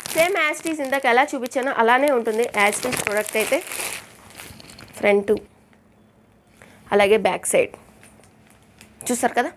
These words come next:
దీని సైజు కూడా మూడు సైజులు ఉన్నాయండి, ఎంఎల్, ఎక్స్ఎల్ అండి. ఇది ఇప్పుడు నేను చూపిస్తున్న సైజు వచ్చేసరికి ఎల్ సైజ్ అండి. ఫుల్ స్టాక్ అయితే ఉందండి, మనకి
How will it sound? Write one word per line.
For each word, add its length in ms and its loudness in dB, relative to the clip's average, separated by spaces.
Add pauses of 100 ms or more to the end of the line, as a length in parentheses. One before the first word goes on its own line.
(380)
దీని 180 8
సైజు 300 4
కూడా 180 6
మూడు 200 2
సైజులు 280 4
ఉన్నాయండి, 300 2 (140)
ఎంఎల్, 400 2 (160)
ఎక్స్ఎల్ 340 -2
అండి. 120 -2 (100)
ఇది 140 0 (160)
ఇప్పుడు 220 4
నేను 180 6
చూపిస్తున్న 420 2
సైజు 200 6
వచ్చేసరికి 400 -2 (140)
ఎల్ 200 4
సైజ్ 240 6
అండి. 160 2 (380)
ఫుల్ 260 8
స్టాక్ 320 4
అయితే 240 4
ఉందండి, 400 2
మనకి 240 2